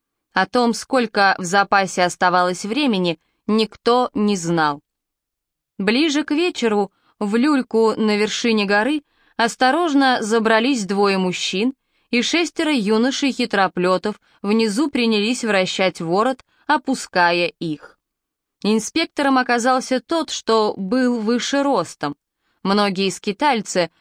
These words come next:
учились жить в родном теле, но некоторые так поздно осознавали собственную оболочку из плоти, что уже никогда не чувствовали себя в ней уютно. Перспектива сбивала их с толку,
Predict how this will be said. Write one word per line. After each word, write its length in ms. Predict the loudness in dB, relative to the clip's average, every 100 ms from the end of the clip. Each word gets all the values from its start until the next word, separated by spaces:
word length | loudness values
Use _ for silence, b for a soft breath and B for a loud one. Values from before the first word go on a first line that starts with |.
| _ _
учились 640 | -4 -2 0 0 0 -2 -2
жить 380 | 0 0 -2
в 60 | 0
родном 460 | 0 0 0 0 -2
теле, 440 | -2 -2 0 -4 -12 _ _
но 180 | -2 2
некоторые 520 | 2 2 0 0 0
так 240 | 0 -2 -2
поздно 560 | -2 0 2 2 2
осознавали 720 | 0 -2 -4 0 2 2 0
собственную 760 | -2 -2 -2 -4 -4 0 0 2
оболочку 680 | 2 2 2 2 0 -2 -2
из 160 | -2 -4
плоти, 500 | -4 -2 -2 -2 -4 b b b
что 300 | -4 0 2
уже 220 | 2 2
никогда 420 | 2 2 0 2
не 160 | 2 0
чувствовали 600 | -2 -4 -2 -2 0 -2
себя 360 | -2 -2 2 2
в 80 |
ней 300 | 0 0 -2 -4
уютно. 640 | -4 -2 -4 -4 -10 -14 _ _ _ _ _ _
Перспектива 880 | -4 -4 -4 -8 -6 -4 0 2 2
сбивала 600 | -2 -4 -2 2 2 2
их 160 | 2 -2
с 140 | -8
толку, 500 | -2 -2 -2 -2 -4